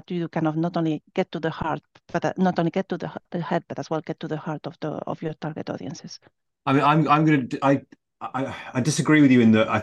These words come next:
Speaker 2: I do think the sh-, the kind of realization, the penny is dropped,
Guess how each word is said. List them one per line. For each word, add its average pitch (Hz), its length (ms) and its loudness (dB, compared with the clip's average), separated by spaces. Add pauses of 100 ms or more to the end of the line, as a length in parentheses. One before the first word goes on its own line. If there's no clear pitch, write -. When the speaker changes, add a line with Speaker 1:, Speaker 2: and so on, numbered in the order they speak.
Speaker 2:
I - 20 0
do 139 180 4
think 131 220 0
the 107 80 -2
sh-, - 140 -10
the 104 120 -2
kind 117 260 0
of 104 160 -2
realization, 110 920 2 (380)
the 120 80 -2
penny 123 360 2
is 92 140 0
dropped, 101 560 -2